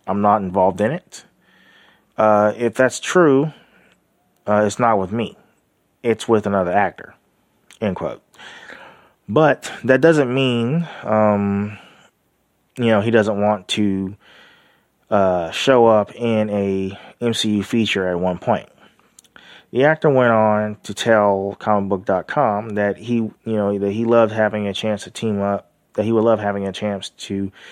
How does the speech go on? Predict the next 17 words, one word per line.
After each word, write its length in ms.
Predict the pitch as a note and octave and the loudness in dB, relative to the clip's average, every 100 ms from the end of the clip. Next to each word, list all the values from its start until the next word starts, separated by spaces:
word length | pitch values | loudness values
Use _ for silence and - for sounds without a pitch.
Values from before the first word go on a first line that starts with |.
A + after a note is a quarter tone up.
| - _ | -20 _
team 280 | - D#3 B2 | -4 -2 0
up 100 | A2+ | 2
with 160 | C#3 F3+ | 0 0
Holland 520 | A2 G2 F#2+ G#2+ A#2 - - _ _ - | 0 0 0 -6 -14 -20 -20 _ _ -4
in 100 | A#2 | -2
a 80 | G#2 | -2
future, 640 | B2+ B2 - A2 G#2 G2 | 0 -2 0 -2 0 -2
um, 560 | F#2+ F#2+ F#2 F#2 F#2 F#2 _ _ _ _ - _ _ _ _ _ _ | -2 -4 -4 -8 -12 -16 _ _ _ _ -20 _ _ _ _ _ _
property, 520 | - B2+ F#2+ D2+ - _ _ | -2 -2 -2 -12 -16 _ _
of 140 | F#2 | -12
course. 420 | - D2+ - - _ _ _ _ _ _ | -8 -10 -10 -20 _ _ _ _ _ _
He 80 | E3+ | -6
said, 200 | - D3 | 0 0
and 100 | A#2+ | 2
I 80 | G2+ | 0
quote, 380 | G2 G#2 - _ - - - | 0 -2 -2 _ -20 -12 2
"Look, 340 | A#2 F#2 - | 2 2 -4